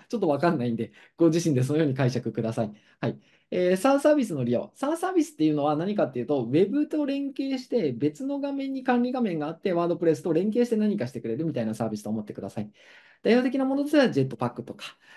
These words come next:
ちょっと有名じゃないかもですが、メインダブリューピーとか、ダブリューピーリモートとか、えー、そういったものが類して、あ、存在します。えー、メリットはバックアップ以外にも保守に関するサービスが複合的に提供される場合が多いです。例えば提供し-、あの、さっき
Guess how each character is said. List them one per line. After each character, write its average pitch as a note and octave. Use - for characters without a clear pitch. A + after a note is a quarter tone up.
ち -
ょ -
っ -
と C#4
有 A3+
名 G#3+
じ G#3+
ゃ -
な A3
い A3
か A3
も G3
で F3
す -
が、 B2
メ C3
イ B2
ン A#2
ダ G#2
ブ G2+
リ G#2+
ュ -
ー -
ピ A2
ー -
と G#2+
か、 -
ダ A#2
ブ B2
リ A#2+
ュ -
ー -
ピ B2
ー A#2
リ B2
モ C#3
ー C3
ト -
と -
か、 -
え C3+
ー、 -
そ C#3
う -
い -
っ -
た B2+
も C3
の E3+
が C#3+
類 G#2+
し -
て、 D#2
あ、 -
存 A2+
在 F#2+
し E2+
ま E2
す。 -
え E3
ー、 -
メ C4+
リ D#4
ッ -
ト A#3
は E3
バ B2+
ッ -
ク C#4+
ア D4
ッ D4
プ D#4+
以 D4+
外 D4
に E3
も E3+
保 -
守 D4
に A3+
関 D3
す C#3+
る C3
サ E3+
ー D#3
ビ C#3+
ス B2+
が A2
複 B3
合 C#4
的 C#4+
に C#4+
提 B3+
供 A3+
さ A3+
れ G#3+
る A3
場 G#3+
合 G#3+
が G#3+
多 G3
い C3
で G#3+
す。 -
例 B3
え A#3+
ば G3
提 D3
供 C#3+
し-、 C3+
あ C#3+
の、 C3+
さ D3+
っ -
き B2